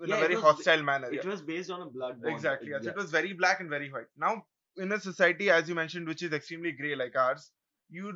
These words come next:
Speaker 1: do not know who to associate it and who to dissociate yourself from. Which is why, as you say, the need for honor is gone, because
Speaker 2: Yeah.
Speaker 1: you no longer have to put yourself in line for anyone.
Speaker 2: True.
Speaker 1: Because you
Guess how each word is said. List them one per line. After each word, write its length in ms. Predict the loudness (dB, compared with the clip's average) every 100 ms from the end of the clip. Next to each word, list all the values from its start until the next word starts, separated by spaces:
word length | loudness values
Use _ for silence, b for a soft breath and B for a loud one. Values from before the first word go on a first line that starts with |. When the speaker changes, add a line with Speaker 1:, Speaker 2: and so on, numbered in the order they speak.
| -6
Speaker 1:
do 80 |
not 340 | -2 0 0 -2
know 200 | -10 -10 -12
who 120 | -8
to 80 | -6
associate 460 | -6 -12 -12 -10
it 100 | -8 -10
and 100 | -10
who 140 | -14
to 60 | -14
dissociate 480 | -16 -18 -18 -16 -16 _
yourself 380 | -16 -12 -8 -8
from. 260 | -4 -4 -4 -8 b
Which 180 | -8 -6
is 140 | -4
why, 240 | 2 4 4 0
as 80 | -2
you 60 |
say, 140 | -4 -8
the 80 |
need 240 | -10 -10 -8
for 100 | -4
honor 160 | -4
is 160 | -4 -6
gone, 200 | -12 -14
because 260 | -14 -12 -12
Speaker 2:
Yeah. 160 | -10 -6
Speaker 1:
you 60 | -2
no 80 |
longer 220 | 2 2 2
have 200 | 0 -2
to 80 |
put 180 | -10 -6
yourself 400 | -2 -2 -4 -10
in 100 | -8
line 280 | -6 -6 -8
for 320 | -4 0 2
anyone. 340 | 2 -2 -4 -6 _ _ -12
Speaker 2:
True. 200 | -12 -12 -14
Speaker 1:
Because 280 | -10 -10 -8
you 360 | -8 -10 -12